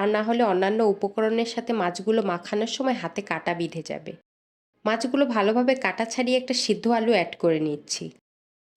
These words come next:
কোফতার মধ্যে সিদ্ধ আলু দিলে আমার কাছে খেতে খুবই ভালো লাগে।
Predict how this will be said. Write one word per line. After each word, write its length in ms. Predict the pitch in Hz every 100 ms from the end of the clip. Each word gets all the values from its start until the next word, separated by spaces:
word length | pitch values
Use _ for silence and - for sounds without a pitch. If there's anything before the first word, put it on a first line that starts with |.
| -
কোফতার 400 | 247 247 - 285
মধ্যে 260 | 277 247 285
সিদ্ধ 300 | - 202 240
আলু 200 | 247 247
দিলে 200 | 254 277
আমার 220 | 247 208 208
কাছে 200 | 233 254
খেতে 260 | 254 247 247
খুবই 320 | - 202 226
ভালো 280 | 175 151 143
লাগে। 300 | 143 143